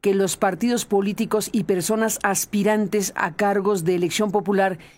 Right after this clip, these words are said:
inicien precampaña en el mes de junio del año previo a las elecciones. Punto. Eso es violar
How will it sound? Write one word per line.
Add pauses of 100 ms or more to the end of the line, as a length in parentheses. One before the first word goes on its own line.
(140)
inicien
precampaña (320)
en
el
mes
de
junio (800)
del
año
previo
a
las
elecciones. (520)
Punto. (760)
Eso
es (400)
violar